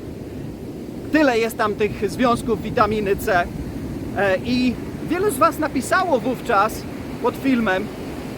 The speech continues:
że jednak robiąc, parząc sobie tą herbatkę, no jednak część tej witaminy C tracimy.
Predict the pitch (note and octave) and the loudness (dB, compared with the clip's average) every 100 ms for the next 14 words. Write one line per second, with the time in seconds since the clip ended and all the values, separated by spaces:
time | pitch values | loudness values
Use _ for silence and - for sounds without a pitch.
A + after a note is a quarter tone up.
0 | - A#3+ C#4 B3+ C#4 C4+ B3+ C#4+ C4+ C4 | -4 0 0 4 4 4 4 4 4 2
1 | - - B3 C4+ A#3+ A3+ - A#3+ A3+ A3 | 0 0 4 4 4 -2 0 0 0 0
2 | A3 G#3 A3 A3+ G#3+ - F#3+ G3 - - | -2 -2 2 4 2 2 0 0 -4 -12
3 | - F#3 A#3+ C4 B3 B3+ A#3+ A#3+ A3 - | -6 0 2 2 0 0 2 2 0 2
4 | G#3+ G#3+ G#3+ G3+ G#3 A3 - - G#3+ G#3+ | 2 4 0 2 4 2 0 -2 0 0
5 | C#4 B3+ F3+ | 4 4 4